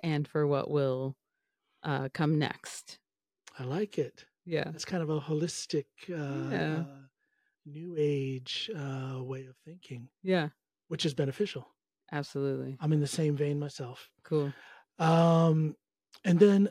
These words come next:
Speaker 2: the last thing I'd like to ask you to do, the second thing I'd like to ask you to do is,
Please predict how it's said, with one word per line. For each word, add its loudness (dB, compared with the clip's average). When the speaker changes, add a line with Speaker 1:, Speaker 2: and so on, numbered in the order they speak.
Speaker 2:
the -4
last 2
thing 2
I'd -4
like -4
to -6
ask -6
you -16
to -6
do, -6
the -6
second -2
thing -4
I'd -8
like -10
to -8
ask -10
you -4
to -6
do -8
is, -6